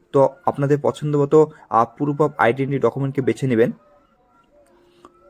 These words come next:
তো আমি এখান থেকে প্যান কার্ডকে, আহ, proof of identity হিসাবে আপলোড করব। এরপর ওকের উপর ক্লিক করতে হবে।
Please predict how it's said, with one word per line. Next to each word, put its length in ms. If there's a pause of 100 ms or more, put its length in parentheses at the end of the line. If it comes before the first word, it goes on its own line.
(2750)
তো 60
আমি 180
এখান 180
থেকে 200
প্যান 240
কার্ডকে, 400 (200)
আহ, 360
proof 160
of 100
identity 520
হিসাবে 380
আপলোড 280
করব। 360 (640)
এরপর 320
ওকের 260
উপর 180
ক্লিক 200
করতে 240
হবে। 200